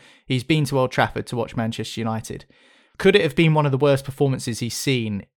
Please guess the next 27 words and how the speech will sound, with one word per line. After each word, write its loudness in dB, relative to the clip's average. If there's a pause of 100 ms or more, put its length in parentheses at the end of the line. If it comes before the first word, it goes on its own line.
(100)
in -2
that 0
long, 6
long 2
spell 0
of -8
consecutive -4
games? -2
Because -6
yesterday 0
was -6
as -10
bad 0
as -2
I -2
can -4
remember -2
United -2
playing 0
under -2
Eric -4
Ten -6
Hag. -6
What -8
did -10
you -4
think? -12